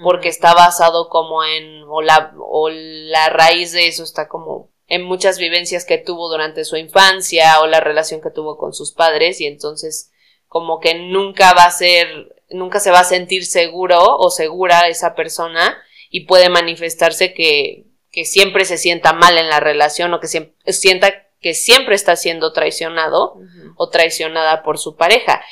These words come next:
Speaker 1: Y entonces aquí la otra, pues, es que, ¿cuáles son las diferentes formas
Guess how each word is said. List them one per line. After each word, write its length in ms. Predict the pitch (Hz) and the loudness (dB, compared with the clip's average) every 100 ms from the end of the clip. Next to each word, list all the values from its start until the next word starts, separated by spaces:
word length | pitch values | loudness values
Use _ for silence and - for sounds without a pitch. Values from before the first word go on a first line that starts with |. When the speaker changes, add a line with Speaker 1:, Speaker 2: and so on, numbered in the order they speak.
| - _ | -20 _
Speaker 1:
Y 100 | 180 | -8
entonces 260 | 185 180 | -6 0
aquí 300 | 190 180 196 185 | 2 2 -2 2
la 240 | 185 190 | 6 6
otra, 260 | 185 185 185 | 4 0 0
pues, 200 | 165 175 | -8 -10
es 240 | 170 - | -16 -16
que, 720 | - 180 180 180 180 175 120 - | -4 0 0 0 0 -2 -4 2
¿cuáles 300 | 202 208 202 | 2 2 -2
son 140 | 185 | 0
las 160 | 190 185 | 0 0
diferentes 800 | 165 160 165 180 180 170 - | -4 0 0 -2 -8 -10 -12
formas 800 | - 214 247 196 185 214 - - | -6 -4 -2 0 0 -2 -10 -18